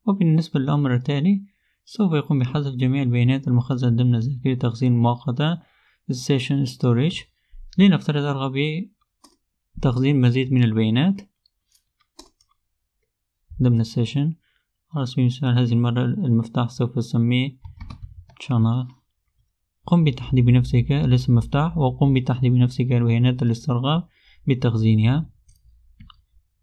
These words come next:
على سبيل المثال أرغب بتخزين البيانات التالية. قم بتحديد أيضا بنفسك متى ترغب بتخزين البيانات. في الوقت الحالي أنا مباشرة أقوم بتخزين البيانات.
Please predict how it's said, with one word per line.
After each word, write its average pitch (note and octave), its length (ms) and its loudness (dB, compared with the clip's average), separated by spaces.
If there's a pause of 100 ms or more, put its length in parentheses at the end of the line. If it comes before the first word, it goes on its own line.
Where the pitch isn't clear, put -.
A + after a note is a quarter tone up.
(600)
على C3+ 140 -2
سبيل B2+ 180 2
المثال B2 220 2
أرغب A#2+ 240 2
بتخزين A#2+ 460 0
البيانات A2+ 400 2
التالية. B2 560 -2 (920)
قم E3+ 120 6
بتحديد C#3 480 0
أيضا C3 220 -2
بنفسك B2+ 500 0
متى C3 340 -2
ترغب B2 320 -2
بتخزين A#2+ 480 -2
البيانات. A2+ 560 0 (320)
في D3+ 100 0
الوقت D3 220 -2
الحالي C3 360 -4
أنا B2+ 80 2
مباشرة A2+ 580 -2
أقوم A#2+ 220 0
بتخزين A#2 480 -4
البيانات. C3 600 -4